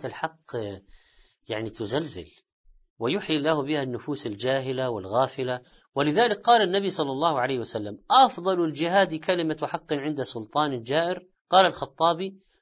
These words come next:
"وإنما صار ذلك أفضل الجهاد لأن من جاهد العدو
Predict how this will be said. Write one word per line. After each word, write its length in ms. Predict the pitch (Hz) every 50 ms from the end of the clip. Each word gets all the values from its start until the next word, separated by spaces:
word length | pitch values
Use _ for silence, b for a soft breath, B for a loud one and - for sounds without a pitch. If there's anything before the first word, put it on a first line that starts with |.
| _ _
"وإنما 500 | - 139 - - 220 208 185 170 156 151
صار 320 | 139 - - 196 185 175 160
ذلك 400 | 139 165 180 180 180 190 - 147
أفضل 360 | 127 175 175 - 151 143 131
الجهاد 520 | 127 120 113 123 123 139 175 175 160 135
لأن 460 | 131 147 - 175 180 170 156 147 135 131
من 120 | 127 120
جاهد 400 | 117 131 175 180 160 151 151 131
العدو 500 | 127 120 110 110 117 110 110 104 101 107